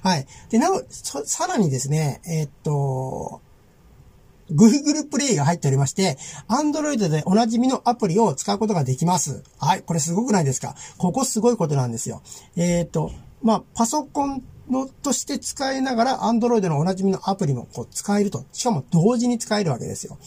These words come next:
ここがポイント。あの、よくね、あの、オーエスデュアルブートっていう、あの、やつありますよね。例えば、ほら、WindowsとAndroidのデュアルブートパソコンとかあるんですけどね。たまにね。それだとね、やっぱりこの、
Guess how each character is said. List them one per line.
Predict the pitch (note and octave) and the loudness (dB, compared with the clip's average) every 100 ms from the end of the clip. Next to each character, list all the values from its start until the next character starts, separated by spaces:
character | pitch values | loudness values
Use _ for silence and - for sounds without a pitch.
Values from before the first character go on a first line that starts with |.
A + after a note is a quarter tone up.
| - - - | -18 -12 -2
こ | G3+ | -2
こ | C4+ | 2
が | C#4 | 0
ポ | - F3+ | 0 0
イ | E3+ | 0
ン | |
ト。 | C#3 C#3+ - - | 0 -4 -6 -4
あ | G#3 | 2
の、 | A3+ A3 | 2 4
よ | E4+ | 2
く | F4+ | 2
ね、 | F3 C#3+ - | 2 0 -2
あ | E3+ | -2
の、 | E3 - | -2 0
オ | D4 | -2
ー | E4+ | -2
エ | |
ス | - F#3 | -4 2
デ | G3+ | 2
ュ | |
ア | A3+ | 4
ル | A#3+ | 2
ブ | B3+ | -2
ー | |
ト | D3 | -4
っ | |
て | - C3+ | -4 -6
い | |
う、 | C3 - _ - D#3 - | -8 -16 _ -14 -12 -6
あ | E3 | -2
の、 | D3 | -2
や | E3 | -2
つ | B2+ | -4
あ | B2 | -4
り | |
ま | D3 | -2
す | B2+ | -2
よ | F3 | -2
ね。 | A#3 - | -2 -2
例 | G#3+ B3 | 0 2
え | |
ば、 | C#3 | 0
ほ | E3+ | 0
ら、 | - | 0
Windows | G#3+ C4 E3+ C#3 C3 | 2 2 2 0 -4
と | |
Android | - F#3 F3 F#3+ C3+ | -6 -4 -2 0 0
の | D3+ A#3 - - - | 0 -2 -4 -20 -8
デ | D3+ | 0
ュ | F#3+ | 4
ア | |
ル | A#3 | 4
ブ | G3+ G3 | 4 4
ー | |
ト | G3 | 2
パ | E3+ | -2
ソ | C#3+ | -6
コ | - | -8
ン | - | -10
と | |
か | - | -4
あ | F3+ | -4
る | - | -2
ん | |
で | C3+ | -6
す | - | -6
け | - | -6
ど | |
ね。 | G3 F#3+ - A#3 - - | -4 -4 -8 -12 -12 -4
た | D3 | -2
ま | B2+ | -2
に | C3+ | -2
ね。 | A#3 - - - - - | -4 -6 -18 -20 -16 -8
そ | D4 | -6
れ | E4 | -4
だ | F4+ | 0
と | |
ね、 | C#3 | 0
や | C3+ | 0
っ | |
ぱ | C#3+ | -2
り | C#3+ | -4
こ | C3 | -4
の、 | C3 | -4